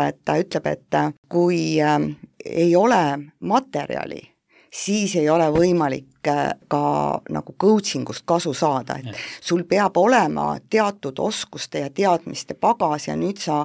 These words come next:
Speaker 1: saad coaching u käigus kas koos juhiga, tema coach iva stiili või coach iga otsida parimaid lahendusi, leida nagu enda jaoks see õige, aga kui ei ole materjali, siis ei saa ka coaching ust abi.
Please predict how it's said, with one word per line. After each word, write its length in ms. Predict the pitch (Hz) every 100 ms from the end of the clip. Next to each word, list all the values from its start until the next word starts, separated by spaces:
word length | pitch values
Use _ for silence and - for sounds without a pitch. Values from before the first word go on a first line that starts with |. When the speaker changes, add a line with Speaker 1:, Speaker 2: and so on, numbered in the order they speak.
| - - - -
Speaker 1:
saad 320 | - 175 -
coaching 400 | 226 220 220 156
u 80 | 151
käigus 460 | 175 196 196 147 -
kas 160 | 147
koos 300 | - 147 -
juhiga, 460 | 208 247 220 170 139
tema 200 | 147 147
coach 320 | 196 208 -
iva 120 | 151
stiili 360 | 147 165 156 151
või 140 | 147
coach 320 | 151 226 247 -
iga 220 | 156 143 _ _
otsida 320 | - - - 147
parimaid 360 | 202 196 143
lahendusi, 460 | 175 175 143 - - _ - -
leida 380 | 196 233 214 151
nagu 160 | 139
enda 320 | 170 208 175 147
jaoks 260 | 151 - -
see 140 | 156
õige, 400 | 196 202 135 - 135 - _ -
aga 220 | 143 151 147 143
kui 140 | 180 160
ei 80 | 170
ole 140 | 180
materjali, 540 | 180 - 151 139 135 135
siis 300 | - 170 160
ei 60 | 135
saa 220 | 170 139
ka 60 | 135 135
coaching 240 | 160 -
ust 160 | - 147
abi. 220 | 147 -